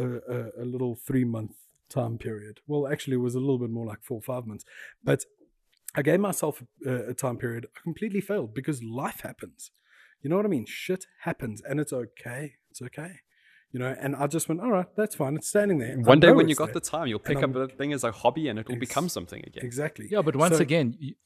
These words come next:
Speaker 3: as far as that thing's concerned, currently you lost, but you know what your destination is.
Speaker 1: Exactly,
Speaker 3: So
Speaker 1: but
Speaker 3: exactly what you were
Speaker 1: you
Speaker 3: talking
Speaker 1: see
Speaker 3: about
Speaker 1: what
Speaker 3: just now. It's just about
Speaker 1: objective
Speaker 3: changing
Speaker 1: over
Speaker 3: course.
Speaker 1: goal, yeah.
Speaker 3: Exactly. And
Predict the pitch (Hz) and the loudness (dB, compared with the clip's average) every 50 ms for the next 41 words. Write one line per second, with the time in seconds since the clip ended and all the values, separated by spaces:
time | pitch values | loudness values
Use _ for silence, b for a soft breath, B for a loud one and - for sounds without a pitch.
0 | _ _ 139 127 - - 185 185 180 151 113 - 143 147 147 - 151 135 117 - | _ _ -6 -6 2 4 6 8 8 6 6 6 6 6 6 2 -2 -2 -2 -2
1 | - 120 107 101 - 120 117 113 117 - _ _ _ - - _ _ _ - - | -2 -4 -4 -4 -4 -6 -4 -6 -6 -10 _ _ _ -20 -20 _ _ _ -20 -20
2 | _ _ _ - _ _ _ - - 185 214 208 - - 127 120 123 127 131 - | _ _ _ -20 _ _ _ -2 0 0 0 0 -2 -2 -2 0 0 0 -4 -6
3 | - 117 120 120 127 147 135 - - - - _ _ _ _ _ _ _ _ _ | -6 -4 -2 2 4 2 2 2 -2 -16 -20 _ _ _ _ _ _ _ _ _
4 | _ _ _ _ _ _ _ _ 127 123 - _ _ _ _ _ _ _ - 117 | _ _ _ _ _ _ _ _ 4 4 4 _ _ _ _ _ _ _ 0 0
5 | 113 107 123 147 165 156 139 - 127 113 123 123 113 - 117 113 113 135 147 - | 4 8 8 8 8 8 6 6 4 6 6 4 4 4 2 4 4 4 2 0
6 | - 110 101 104 123 - _ b b b b b b b b - 117 110 113 143 | -4 -6 -6 -6 -10 -12 _ b b b b b b b b -16 -12 2 4 6
7 | 127 123 - 127 143 120 120 123 131 147 - 165 147 139 135 - 135 135 131 135 | 6 6 4 2 0 2 6 6 6 6 6 4 4 4 4 6 4 4 4 4
8 | 139 135 135 120 131 127 139 139 127 - 202 170 117 - - 117 - 139 107 120 | 4 4 6 6 6 6 4 0 0 2 2 2 2 0 -2 -2 -2 2 2 2
9 | 113 110 - 131 123 120 107 151 139 135 139 139 208 170 131 127 202 240 196 117 | 2 2 4 2 4 4 4 4 4 6 10 10 10 10 10 6 2 0 0 -4
10 | 113 120 156 208 165 - - 127 113 123 160 170 156 _ 117 - - _ b b | -4 -4 -4 -4 -6 -10 -12 -14 -8 -6 -6 -6 -6 _ -14 -16 -16 _ b b
11 | b b b b b b - 135 143 147 | b b b b b b 0 0 0 0